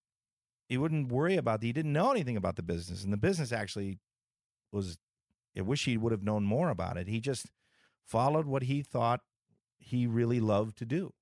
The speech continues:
And, and if you really love to do comedy, or if you really love to act, or if you really like to write, you'll just do it. And you'll,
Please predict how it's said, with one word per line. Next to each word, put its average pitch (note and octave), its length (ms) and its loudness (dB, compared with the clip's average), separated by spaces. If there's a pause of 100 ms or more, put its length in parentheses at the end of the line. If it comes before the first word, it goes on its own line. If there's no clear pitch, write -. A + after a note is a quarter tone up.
(460)
And, F#2 440 -4 (1300)
and A2+ 120 -2
if A2+ 220 -4
you B2 120 0
really D3 340 2
love C3 400 2
to G#2+ 100 -6
do B2 300 -2
comedy, B2+ 540 -2
or G2+ 40 -2
if F2+ 120 -8
you G2 100 0
really C3 320 2
love A#2+ 180 0
to - 160 -6
act, C#3 280 -4
or G#2+ 40 -6
if - 80 -18
you G#2 100 -2
really C3 220 0
like A#2+ 220 0
to F#2+ 120 -6 (200)
write, C3+ 340 0 (320)
you'll D3 160 0
just D3+ 280 -2
do D3+ 200 0
it. - 180 -6 (1040)
And C3 140 -2
you'll, C#3 260 -2